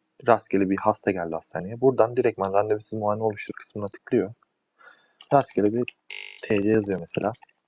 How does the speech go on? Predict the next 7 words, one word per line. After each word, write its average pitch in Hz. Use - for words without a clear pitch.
Muayene 123
oluştur 143
deyince, 131
daha 110
doğrusu 92
bunları 101
doldurmamız 95